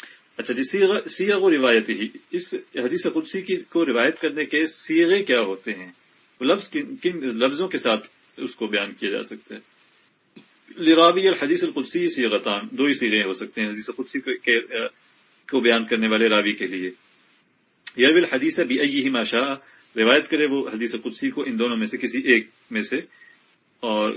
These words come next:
جو بھی چاہتا ہو، وہما، اور وہ کون سے ہیں؟ کہ قال رسول اللہ صلی اللہ علیہ وسلم فی ما یرویہ عن ربہ عز وجل، کہ فرمایا رسول اللہ صلی اللہ علیہ وسلم نے اس کے بارے میں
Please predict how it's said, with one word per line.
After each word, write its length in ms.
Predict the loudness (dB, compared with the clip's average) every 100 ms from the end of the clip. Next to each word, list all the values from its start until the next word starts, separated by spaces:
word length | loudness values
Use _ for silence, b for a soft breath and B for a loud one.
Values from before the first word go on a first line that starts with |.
| -8
جو 220 | -4 -2
بھی 120 | 0
چاہتا 320 | 0 -2 -2 -2
ہو، 60 |
وہما، 340 | 0 0 -2 -2
اور 120 | 0
وہ 180 | -2 -4
کون 280 | -4 -6
سے 140 | -6 -6
ہیں؟ 100 | -8 b b b -16
کہ 80 | -12
قال 260 | -2 2 2
رسول 360 | 2 0 0 0
اللہ 300 | 0 0 -2
صلی 240 | -4 -4
اللہ 180 | -4 -2
علیہ 440 | -2 0 0 -2
وسلم 520 | -4 -4 -4 -4 -6
فی 500 | -10 -8 -4 0 2
ما 380 | 0 -2 -2 -2
یرویہ 760 | 2 4 4 2 0 0 2 0
عن 200 | 0 0
ربہ 560 | 2 2 0 2 4
عز 140 | 4 4
وجل، 280 | 4 2 -2 -6 _ _ _ _ _ -4
کہ 100 | -4 -4 -12 _
فرمایا 460 | -8 -4 2 4 4
رسول 260 | 2 0
اللہ 140 | 2 0
صلی 160 | 0
اللہ 40 | -2
علیہ 0 |
وسلم 320 | -2 -2 -2
نے 320 | 0 -2 -2 -6 _ _ _ _ _ _ _ _ _
اس 340 | -2 -2 -6 -14 _ _ 2
کے 180 | 2
بارے 420 | 4 2 2 2 2
میں 480 | 0 0 0 -4